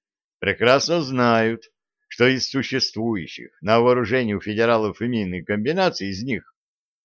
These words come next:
примерно половину могут снять только специалисты, а процентов тридцать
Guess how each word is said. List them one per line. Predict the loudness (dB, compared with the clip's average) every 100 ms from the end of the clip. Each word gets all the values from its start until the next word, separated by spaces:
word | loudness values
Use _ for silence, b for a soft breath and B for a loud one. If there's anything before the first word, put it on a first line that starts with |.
| _
примерно | -4 2 4 4 2 0
половину | 2 2 2 0
могут | -2 -2 -4
снять | -6 -2 -2 -4 0
только | 2 2 -2 -8
специалисты, | -8 -4 0 0 -4 -14 -18 -20 _ _ _ _ _ _ _ _
а | 4 4
процентов | 4 2 2 2 -2 0
тридцать | 0 0 -2 -8 -10